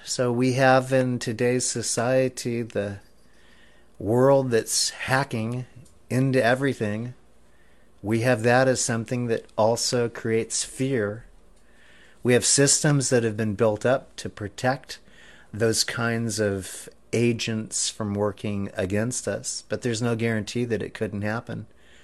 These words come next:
Identity theft has become one of the major thefts in the world system. Where's your identity? I'm not saying you couldn't suffer gravely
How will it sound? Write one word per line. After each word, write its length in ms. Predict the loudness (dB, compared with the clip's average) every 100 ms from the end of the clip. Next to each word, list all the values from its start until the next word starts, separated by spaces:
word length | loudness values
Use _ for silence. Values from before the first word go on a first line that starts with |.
| -20 -20 -6
Identity 560 | -4 0 2 2 0 -4
theft 540 | 2 2 2 -6 -14
has 220 | -10 -8
become 560 | -8 -10 -4 -4 -2 -4
one 160 | -4
of 120 | -4 -6
the 80 |
major 540 | -4 -4 -4 -4 -4 -6
thefts 880 | -8 -4 -2 -2 -6 -6 -6 -8 -8
in 160 | -6
the 100 | -4
world 340 | -2 0 0 -2
system. 560 | -6 -6 -8 -12 -14 -18 -20 -20 -20 -20 -20 -20 -20 -20 -20 -16 2
Where's 260 | 4 6
your 120 | 4 4
identity? 500 | 4 2 0 -4 -6 -14 -20 -20 -20 -20 -20 -20 -20 -20 -20 -20 -20 -20 -20 -20 -20 -20 -14 -2
I'm 80 | 2
not 140 | 2
saying 340 | 4 4 4
you 140 | 2 0
couldn't 280 | 0 0 2
suffer 480 | 2 2 2 0
gravely 1000 | -2 0 2 4 4 2 2 0 0 -4